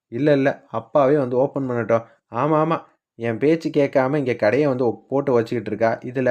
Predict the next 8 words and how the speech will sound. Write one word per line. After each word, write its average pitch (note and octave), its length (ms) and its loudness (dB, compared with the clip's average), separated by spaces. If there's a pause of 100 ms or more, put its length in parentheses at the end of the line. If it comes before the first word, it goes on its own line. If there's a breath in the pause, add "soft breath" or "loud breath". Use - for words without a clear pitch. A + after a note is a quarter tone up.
(120)
நான் B2+ 260 0
வந்து D3+ 200 0
ஓப்பன் C#3+ 320 0
பண்ணுமா? A#2+ 340 -2 (380 loud breath)
எல்லாமே E3+ 420 2
உன்னோட C3 320 2
சாமி D3 440 -2
யாரு? C3 320 2